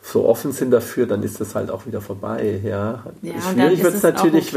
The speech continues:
Speaker 1: wenn man dann tatsächlich
Speaker 2: Mhm.
Speaker 1: so eine Bindung entwickelt
Speaker 2: Mhm.
Speaker 1: und denkt, oh,
Speaker 2: Genau.
Speaker 1: das wäre jetzt für mich
Speaker 2: Ja.
Speaker 1: wirklich hart oder wirklich
Speaker 2: Mhm.
Speaker 1: schlimm, wenn ich, wenn wir das, wenn ich das aufgeben müsste, ja,
Speaker 2: Ja.
Speaker 1: und, äh, das,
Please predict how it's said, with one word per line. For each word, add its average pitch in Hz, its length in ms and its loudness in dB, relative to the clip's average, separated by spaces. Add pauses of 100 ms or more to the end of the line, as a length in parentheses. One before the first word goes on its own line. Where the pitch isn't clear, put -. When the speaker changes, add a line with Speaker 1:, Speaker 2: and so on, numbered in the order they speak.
Speaker 1:
wenn - 60 0
man 135 220 2
dann 120 200 4
tatsächlich 120 720 -2
Speaker 2:
Mhm. - 60 -20 (640)
Speaker 1:
so 110 240 0
eine 107 140 4
Bindung 107 460 2
entwickelt 101 720 2
Speaker 2:
Mhm. - 60 2
Speaker 1:
und 101 160 -2
denkt, 101 340 0
oh, - 40 -6
Speaker 2:
Genau. 98 240 2
Speaker 1:
das 95 240 0
wäre 107 140 6
jetzt 101 160 0
für 107 100 -2
mich 101 180 0
Speaker 2:
Ja. 95 220 -6
Speaker 1:
wirklich 107 640 0 (520)
hart 95 380 -6
oder 95 240 -2
wirklich 101 280 4
Speaker 2:
Mhm. 262 120 4
Speaker 1:
schlimm, 104 360 2
wenn 92 120 -4
ich, 95 200 -8 (680)
wenn 101 220 2
wir 98 80 4
das, 104 440 0
wenn 107 100 2
ich 101 120 -4
das 107 200 2
aufgeben 92 640 0
müsste, 95 520 -2
ja, 101 340 2
Speaker 2:
Ja. - 80 -4
Speaker 1:
und, 202 320 2
äh, 98 380 -4
das, 107 140 -6